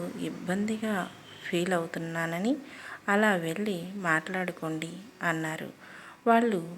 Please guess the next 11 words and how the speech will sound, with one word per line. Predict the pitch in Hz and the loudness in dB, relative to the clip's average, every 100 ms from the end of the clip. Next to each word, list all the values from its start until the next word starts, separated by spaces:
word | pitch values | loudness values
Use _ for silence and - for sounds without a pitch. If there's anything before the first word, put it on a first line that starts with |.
| - - - - - | -16 -20 -20 -16 2
వాళ్ళింటికి | 208 214 214 170 170 233 233 240 | 6 6 4 0 0 -2 -2 -2
దగ్గరలో | 170 160 - 220 208 196 | -2 -2 0 0 2 0
ఉన్న | 170 160 160 185 233 226 - - | 0 -2 -2 -2 -6 -10 -16 -4
కెఫెన్ | 180 175 220 214 202 - - - - - - | -2 0 0 0 -2 -8 -20 -20 -20 -18 -6
దారి | 180 156 160 - | 2 2 2 -4
తీసిందా | - 156 - 156 165 175 - | -6 -2 -2 -2 -2 -2 -2
అమ్మాయి. | 165 156 165 160 139 - - - - - - | -4 -4 -4 -4 -4 -8 -12 -18 -18 -18 -4
పెళ్లి | 196 180 190 | 0 2 0
చూపులన్నా | 190 233 233 220 202 180 180 185 180 175 | 0 -2 0 0 2 0 0 0 -4 -8
కూడా | - 160 156 156 - - - - _ - | -4 -2 -2 -2 -6 -10 -16 -20 _ 0
తయారవ్వకుండా | 190 196 240 262 240 208 202 185 175 | 2 4 4 6 6 6 2 0 2